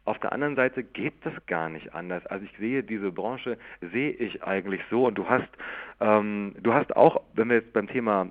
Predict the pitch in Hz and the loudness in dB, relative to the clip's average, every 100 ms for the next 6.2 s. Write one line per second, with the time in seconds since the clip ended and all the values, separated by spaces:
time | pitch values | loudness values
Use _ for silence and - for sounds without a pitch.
0 | - 92 92 90 90 87 50 - - - | -8 -6 -4 -4 -8 -10 -14 -16 -18 -14
1 | - 117 143 - 139 151 180 165 - 98 | 4 6 6 4 2 2 -2 -6 -8 -8
2 | 92 - 95 - 98 110 131 110 107 110 | -6 -4 -4 -6 -4 -2 0 2 0 -2
3 | 98 92 - - - 87 85 85 85 87 | -6 -8 -12 -18 -6 -4 -2 -2 -4 -2
4 | 87 113 - 117 101 90 98 92 151 123 | 2 2 0 -4 -6 -4 -2 2 2 0
5 | 95 92 90 92 82 85 - 104 104 - | 0 -2 -2 -4 -4 -6 0 -2 0 2
6 | 98 139 | 4 4